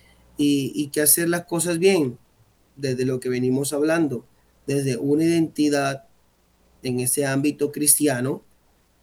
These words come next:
que se afiance, que se,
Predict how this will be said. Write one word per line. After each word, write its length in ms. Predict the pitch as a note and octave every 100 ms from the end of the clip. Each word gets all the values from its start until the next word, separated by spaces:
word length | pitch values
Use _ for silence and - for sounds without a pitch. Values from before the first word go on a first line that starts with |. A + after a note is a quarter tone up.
| _ _
que 120 | -
se 140 | C#3 A2+
afiance, 720 | A2 C#3+ D3 C#3 - D3 E3+ _ _ _ _ _ _
que 140 | D3
se, 560 | C3 - B2 A#2+ A#2 -